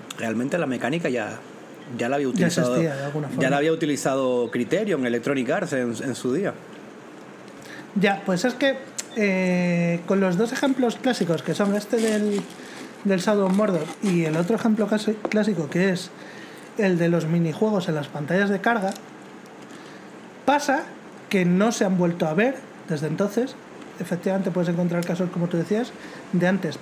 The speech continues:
Speaker 2: pero no se han vuelto a ver desde entonces, siendo que no son sistemas especialmente complejos. Entonces, yo creo que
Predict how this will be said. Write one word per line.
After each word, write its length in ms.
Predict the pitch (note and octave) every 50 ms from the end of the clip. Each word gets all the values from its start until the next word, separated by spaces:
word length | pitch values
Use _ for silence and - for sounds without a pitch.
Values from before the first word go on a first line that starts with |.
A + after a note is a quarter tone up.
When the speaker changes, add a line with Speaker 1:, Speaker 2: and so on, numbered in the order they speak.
| -
Speaker 2:
pero 140 | - F#3+ F3+
no 140 | F3 G3+ G#3
se 100 | - C4
han 100 | A#3 A#3+
vuelto 240 | B3+ A#3 G3+ A3 G#3+
a 40 | A3
ver 120 | A#3 A3
desde 220 | F#3+ F3 E3+ F3 D3+
entonces, 460 | D3+ C#3+ - A#3+ C4+ B3+ - G#3+ B3+ - - - - - - - - - - - -
siendo 520 | - - - A3 B3 B3+ C4 C#4+ E4+ D#4+
que 100 | - A3+
no 120 | G#3 A#3 A#3
son 280 | - D4+ D4 D4 C#4 - -
sistemas 600 | - - - G3 E3+ - - G#3 A3+ C#4 C4+ - - -
especialmente 760 | G#3 F3+ - - E3+ E3+ - E3+ E3+ E3+ E3 E3 E3 F3 E3
complejos. 600 | E3+ E3 F3 F3 D4+ F4 E4+ - - - - - - - - - - - - - - - - - - - - - -
Entonces, 720 | B3 B3+ A#3 B3+ C#4+ C4 A#3+ - F3+ C#3 C#3 - - - - - - - - - - - - - - - - - - - - - - - - - - - - - - - - - A#3 G3+
yo 200 | G3+ D#4+ E4 E4
creo 260 | E4 D#4+ D#4+ D#4+ E4 - - - - - - - -
que 380 | - A3 G#3 G3+ G3 G#3+ -